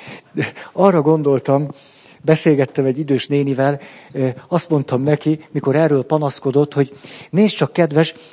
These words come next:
egyre közelebb jön húsvét. Vissza tudsz te emlékezni arra, hogy, ö,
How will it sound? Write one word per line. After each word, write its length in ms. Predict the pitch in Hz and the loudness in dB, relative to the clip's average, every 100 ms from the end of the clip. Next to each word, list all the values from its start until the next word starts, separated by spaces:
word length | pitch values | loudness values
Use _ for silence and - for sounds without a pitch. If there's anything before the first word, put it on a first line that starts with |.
| - | -6
egyre 340 | 190 208 160 | -2 0 -2
közelebb 480 | - 185 160 139 127 | 0 0 2 0 0
jön 180 | 131 127 | -2 -2
húsvét. 560 | 147 135 - 117 104 - - - | -6 -6 -4 -6 -6 -12 -20 -6
Vissza 340 | 135 185 202 | -4 0 0
tudsz 280 | - 202 - | 0 -4 -2
te 100 | 180 | -2
emlékezni 680 | 180 180 180 170 170 160 180 | -2 0 0 0 -2 -4 -6
arra, 500 | 180 175 127 120 113 - - - - | -2 -2 -2 -4 -6 -10 -20 -20 -16
hogy, 280 | - 143 | 0 0
ö, 80 | 139 | 4